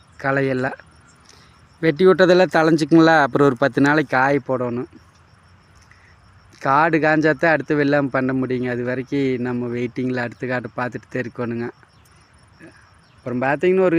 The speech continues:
சிறகு முளைச்சிருச்சுங்க கீரை. அது ஒன்று ஒரு இருபது, பதினஞ்சு நாள்ல வந்துரும்ன்ட்டு இருக்கிறோம்.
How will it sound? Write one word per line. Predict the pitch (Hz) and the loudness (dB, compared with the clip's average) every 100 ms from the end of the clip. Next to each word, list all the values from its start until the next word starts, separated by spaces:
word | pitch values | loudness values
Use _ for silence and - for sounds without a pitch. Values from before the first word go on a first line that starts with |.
| 160 | 0
சிறகு | 170 165 180 | 2 2 2
முளைச்சிருச்சுங்க | 165 156 170 185 160 175 165 | 2 0 0 -2 -4 0 0
கீரை. | 160 170 160 160 - _ _ _ _ _ - | 2 2 4 2 0 _ _ _ _ _ -6
அது | 135 | -2
ஒன்று | 139 143 | 0 0
ஒரு | 135 | 0
இருபது, | 143 143 147 143 131 | 0 0 0 -2 0
பதினஞ்சு | 139 139 143 135 | 0 0 -2 -2
நாள்ல | 135 156 151 | -2 0 0
வந்துரும்ன்ட்டு | 139 143 139 143 135 127 | 0 -2 -2 -2 -4 -6
இருக்கிறோம். | 123 127 131 | -4 -4 -4